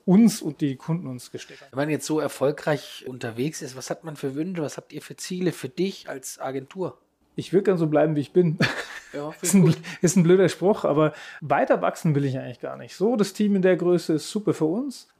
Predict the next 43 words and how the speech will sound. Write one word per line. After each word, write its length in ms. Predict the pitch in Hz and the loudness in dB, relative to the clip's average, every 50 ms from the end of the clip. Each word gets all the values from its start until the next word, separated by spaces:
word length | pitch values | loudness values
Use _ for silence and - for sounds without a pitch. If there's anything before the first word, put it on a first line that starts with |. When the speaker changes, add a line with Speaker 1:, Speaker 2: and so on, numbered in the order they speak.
| _ | _
Speaker 1:
Besser 300 | _ 147 147 - 170 139 | _ -6 -2 0 0 0
werden 260 | 127 127 123 120 123 117 | 0 -2 -4 -4 -6 -10
will 140 | 123 123 117 - | -14 -16 -16 -18
ich. 240 | 117 - - - _ _ _ _ _ - | -20 -20 -20 -20 _ _ _ _ _ -8
Also 240 | 123 107 120 - - _ _ _ | -8 -8 -8 -14 -18 _ _ _
noch 220 | 143 131 135 - | -12 -12 -12 -10
besser, 400 | _ - 131 117 - 131 117 - _ - - - - - _ | _ -6 -6 -6 -6 -10 -12 -14 _ -20 -20 -20 -20 -10 _
effizienter, 840 | 143 131 - 156 139 - - 147 147 156 156 160 143 143 139 139 - - - - - _ | -8 -2 -2 -2 -2 2 2 2 2 2 2 2 4 4 2 2 -2 -8 -20 -20 -12 _
noch 240 | 170 165 180 170 - | 0 0 0 0 -2
kreativer, 880 | - - 170 160 156 151 147 151 - - 165 165 151 151 156 151 147 147 | -4 0 4 4 4 4 4 2 0 0 2 4 6 6 6 4 4 2
noch 160 | 147 147 147 | 0 -2 -6
bessere 360 | - - 156 143 - - 151 | 0 0 0 0 2 0 0
Lösungen 400 | 139 147 151 147 151 151 147 143 | 2 2 2 2 0 0 -2 -4
finden. 360 | - - 151 151 185 160 139 135 | -4 -4 -6 -4 -4 -6 -2 0
Da 180 | 156 156 - - - _ _ | 0 0 0 -2 -8 _ _
kann 160 | - 165 170 | -4 -2 0
man 120 | 175 180 185 | 2 2 4
immer 200 | 196 180 165 131 | 4 4 4 4
besser 260 | 143 135 - - 127 | 2 -2 -2 -2 -4
werden. 320 | 123 123 123 123 123 123 _ _ - - - _ _ _ _ _ | -6 -6 -8 -10 -12 -18 _ _ -20 -20 -20 _ _ _ _ _
Größer 340 | - _ - 247 - 240 190 | -6 _ -2 2 2 4 4
werden 400 | 185 180 165 165 160 156 160 - _ _ _ | 6 4 6 4 2 0 0 -4 _ _ _
müssen 260 | 160 143 127 - 135 | -10 -10 -10 -8 -10
wir 120 | 123 123 | -12 -12
gar 160 | 127 127 127 | -12 -16 -18
nicht. 260 | 127 127 - - - _ _ _ | -18 -20 -20 -20 -20 _ _ _
Fo 240 | _ - 196 196 196 | _ -2 0 2 2
ist 160 | 185 160 - | 0 -2 -2
super 400 | - 208 196 - 170 165 165 165 - - _ _ _ | -2 -2 2 4 4 4 2 0 -6 -14 _ _ _
und 180 | - 160 143 - | -6 -4 0 0
da 100 | 139 123 | 2 2
wachsen 300 | 135 135 - - 160 147 | 2 -2 -2 -4 0 0
wir 60 | 143 | 2
lieber 400 | 135 139 135 131 135 131 127 - - _ _ _ _ _ | 2 2 2 4 4 4 2 0 -6 _ _ _ _ _
am 120 | 147 151 | 0 2
Know-how 480 | 151 147 143 131 113 - 135 143 147 139 | 4 4 2 2 2 0 0 0 0 -2
mit 140 | 135 131 | -4 -8
unseren 260 | 143 135 120 127 123 123 | -10 -12 -12 -14 -16 -14
Kunden. 260 | - 131 127 _ 117 _ _ _ | -16 -18 -20 _ _ _ _ _
Das 140 | - 127 117 | -10 -10 -10
ist 120 | 123 120 127 | -10 -14 -16
mir 120 | 123 120 | -20 -20
wichtig. 320 | 120 - _ 139 - _ | -20 -20 _ -20 -20 _